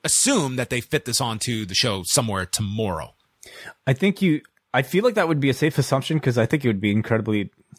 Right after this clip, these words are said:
Speaker 2: listen, like, this might be a hot take, but I was not upset about this.
Speaker 1: Listen, this
Speaker 2: I
Speaker 1: was th-, this was a match that you could certainly argue was, like, the least, um, i-, i-, this, I, I would say that this was definitely below McIntyre and Corbin.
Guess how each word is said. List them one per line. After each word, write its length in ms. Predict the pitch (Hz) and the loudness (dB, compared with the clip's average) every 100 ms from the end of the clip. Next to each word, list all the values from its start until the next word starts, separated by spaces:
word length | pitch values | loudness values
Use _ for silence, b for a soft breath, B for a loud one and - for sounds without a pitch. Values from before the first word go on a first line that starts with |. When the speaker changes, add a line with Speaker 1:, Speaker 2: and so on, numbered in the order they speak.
| - B B | -18 B B
Speaker 2:
listen, 300 | 175 156 113 | 0 0 2
like, 260 | 120 110 - - | 2 0 -6 -6
this 160 | 151 | -4
might 160 | 185 185 | -2 0
be 60 | 151 | 2
a 60 | |
hot 200 | 123 131 | 2 0
take, 320 | - 117 143 | 2 0 0
but 240 | - 98 - B B B _ _ - | 0 0 -2 B B B _ _ -2
I 80 | 135 | 0
was 140 | 143 | 2
not 160 | 135 123 | 2 0
upset 280 | - 104 | -2 -2
about 260 | 117 123 123 | 0 0 0
this. 300 | 123 - - _ b b b | -4 -4 -16 _ b b b
Speaker 1:
Listen, 280 | 185 147 107 | 0 0 0
this 200 | 196 208 | 0 2
Speaker 2:
I 40 | |
Speaker 1:
was 160 | 214 - | 0 0
th-, 180 | 190 - | -2 0
this 240 | 175 185 | 0 2
was 200 | 196 165 - | 0 -2 -2
a 60 | |
match 320 | 151 156 175 - | 0 0 0 -4
that 160 | 147 | -4
you 80 | 143 | -2
could 120 | 143 | 0
certainly 300 | - 170 156 | 0 0 2
argue 380 | 135 143 107 110 | 2 0 -2 -6
was, 320 | 113 113 110 | -4 -4 -2
like, 280 | 120 113 - | -2 -4 -4
the 100 | 131 | -4
least, 500 | 120 127 127 - - _ _ _ | -2 -2 0 0 -4 _ _ _
um, 460 | 139 127 123 120 110 _ - | -4 0 0 -2 -8 _ -6
i-, 280 | 156 170 143 | -4 -4 -4
i-, 60 | 156 | -2
this, 380 | 143 180 - - - | 0 0 -2 -6 -4
I, 140 | 170 175 | -2 0
I 60 | 190 | 0
would 120 | 175 | 2
say 120 | 202 | 0
that 200 | 131 170 | 0 0
this 160 | 180 165 | 0 0
was 120 | 135 | 2
definitely 360 | 104 180 131 110 | 0 0 -2 -4
below 320 | 110 104 101 | -4 -6 -4
McIntyre 540 | 107 135 120 127 120 | -4 -4 -4 -2 -2
and 80 | 95 | -4
Corbin. 380 | - 127 101 | -4 -4 -4